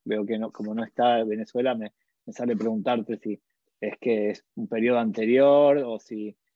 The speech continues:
no llegaron a Córdoba tanto como aquí. Este, bueno, en fin, cómo, a partir de esas estadísticas, si las conocés,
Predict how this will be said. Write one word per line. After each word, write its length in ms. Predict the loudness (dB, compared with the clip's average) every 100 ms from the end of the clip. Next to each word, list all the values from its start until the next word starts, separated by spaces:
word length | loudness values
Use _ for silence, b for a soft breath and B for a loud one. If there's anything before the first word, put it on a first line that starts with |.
| _ _
no 240 | -8 -6
llegaron 440 | -6 -2 -2 -2 -4
a 100 | -2
Córdoba 380 | 0 2 0 0
tanto 260 | -2 -4
como 220 | -6 -8 -10
aquí. 540 | 0 4 6 4 2 b b b b _ _
Este, 460 | -8 -8 -10 _ -4
bueno, 340 | 0 0 0
en 80 | -2
fin, 240 | 0 -2
cómo, 420 | -2 -4 -4 -6 _ _ _ _ -6 -6 -4
a 100 | -4
partir 280 | -4 2 4
de 60 |
esas 220 | 4 0 -2
estadísticas, 680 | -2 0 0 0 -2 -2
si 100 | -2
las 260 | -6 -6 -12
conocés, 760 | _ -10 -10 -6 -2 -2 -4